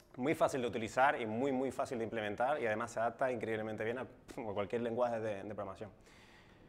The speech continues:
Bueno, decirles que yo soy Jorge Nieto, soy exalumno de, <laughs> de este centro precisamente. Allá por el dos mil quince fue cuando, cuando terminé. Esta es mi,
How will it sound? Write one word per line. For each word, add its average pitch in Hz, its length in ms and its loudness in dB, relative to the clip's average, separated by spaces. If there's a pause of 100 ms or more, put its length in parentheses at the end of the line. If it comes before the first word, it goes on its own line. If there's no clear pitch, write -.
(260)
Bueno, 135 340 2
decirles 123 360 2
que 139 140 4
yo 139 100 6
soy 135 800 8
Jorge 135 240 2
Nieto, 190 360 2 (140)
soy 123 260 0
exalumno 135 720 4
de, 113 380 2 (300)
<laughs> - 320 -16
de 120 100 8
este 117 160 8
centro 147 320 6
precisamente. 123 520 2 (440)
Allá 107 220 4
por 113 100 2
el 117 100 4
dos 117 80 6
mil 113 160 2
quince 139 240 -4
fue 107 140 -6
cuando, 117 340 2
cuando 107 200 0
terminé. 110 340 2 (460)
Esta 110 220 6
es 110 60 6
mi, 120 560 4